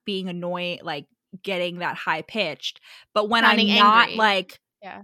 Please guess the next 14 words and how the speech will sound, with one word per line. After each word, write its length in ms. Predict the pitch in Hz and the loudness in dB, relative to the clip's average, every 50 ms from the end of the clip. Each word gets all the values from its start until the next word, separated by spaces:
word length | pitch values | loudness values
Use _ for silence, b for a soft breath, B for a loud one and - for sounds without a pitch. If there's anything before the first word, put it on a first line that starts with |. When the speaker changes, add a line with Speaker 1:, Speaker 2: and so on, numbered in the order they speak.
| 190 - | -20 -14
Speaker 1:
when 240 | - 214 226 233 226 | -8 -4 -2 2 2
I'm 160 | 226 226 220 | 2 4 4
not 280 | 220 226 233 226 - - | 4 4 4 2 2 -2
consciously, 760 | - - 226 214 220 226 220 220 220 - - - 190 190 185 | -4 -4 -2 0 0 -2 -2 -6 -8 -10 -8 -6 -6 -4 -4
like, 400 | 175 180 165 151 151 143 - - _ - | -6 -6 -6 -8 -8 -10 -14 -20 _ -8
thinking 400 | 208 208 208 202 208 202 202 190 | -6 -6 -6 -6 -6 -6 -8 -8
about 340 | 180 165 160 156 151 151 151 | -6 -6 -4 -4 -4 -4 -6
it, 300 | 151 151 151 147 - - _ _ _ _ _ _ _ _ _ _ _ _ _ - | -8 -8 -10 -10 -14 -16 _ _ _ _ _ _ _ _ _ _ _ _ _ -10
it 120 | 196 196 - | -10 -8 -6
gets 240 | 208 185 170 - - | -6 -8 -8 -8 -6
high 200 | - 196 170 170 | -4 -4 -4 -4
pitched 360 | - - 160 - - - - | -6 -12 -14 -12 -12 -14 -14
and 120 | 185 165 | -14 -16
loud. 300 | - - 69 - - - | -16 -16 -18 -20 -20 -20